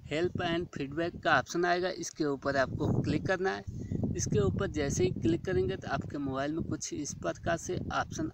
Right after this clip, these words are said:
आ जाएगा दोस्तों। जैसे कि मेरे मोबाइल में ओपन हो रहा है दोस्तों। यहाँ पर देख लीजिए, मैं आप लोगों को दिखा देता हूँ दोस्तों। बिल्कुल भी वीडियो को स्किप ना करना, लास्ट तक देखना दोस्तों।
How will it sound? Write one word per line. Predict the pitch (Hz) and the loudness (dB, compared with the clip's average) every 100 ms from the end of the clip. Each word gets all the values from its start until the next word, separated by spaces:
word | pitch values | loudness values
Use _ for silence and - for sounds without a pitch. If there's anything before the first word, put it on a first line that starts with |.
| - | -2
आ | 143 | -2
जाएगा | 156 175 180 | 0 0 0
दोस्तों। | 185 190 - 233 - - - - - - - - - - | -2 -4 -6 -10 -10 -14 -16 -16 -10 -10 -10 -16 -16 -8
जैसे | 151 139 170 | -6 -2 -4
कि | - 180 | -2 0
मेरे | 151 139 | 0 2
मोबाइल | 160 156 156 | 2 4 4
में | 170 | 2
ओपन | 143 - 139 | 0 0 -4
हो | 127 156 | -2 -2
रहा | 180 175 | 2 4
है | 180 | 2
दोस्तों। | 190 - 214 220 - - - - - - - - - - - - - - _ _ _ _ 156 | -2 -4 -8 -8 -12 -14 -16 -16 -12 -8 -8 -10 -12 -14 -16 -18 -20 -20 _ _ _ _ -12
यहाँ | 151 151 | -6 -4
पर | - | -2
देख | 151 135 139 | 2 4 4
लीजिए, | 165 156 170 | 2 2 2
मैं | 170 | 4
आप | 143 147 | 2 2
लोगों | 151 | -2
को | 165 | -2
दिखा | 139 131 - 139 | -4 -4 -2 0
देता | 151 160 | 0 0
हूँ | 160 | 0
दोस्तों। | 165 - 202 - - _ _ - - _ 143 | -2 -4 -8 -8 -20 _ _ -18 -18 _ -2
बिल्कुल | 147 - 190 | 0 2 2
भी | 180 | 2
वीडियो | 160 143 143 160 | 2 2 2 0
को | 180 151 | 0 -2
स्किप | - 156 139 | 0 -2 0
ना | 156 160 | 0 0
करना, | 175 175 185 | 0 0 0
लास्ट | 147 123 131 - | 2 2 0 -4
तक | 165 | -4
देखना | 147 131 170 | -4 -2 2
दोस्तों। | 170 170 - 208 | 2 0 -4 -6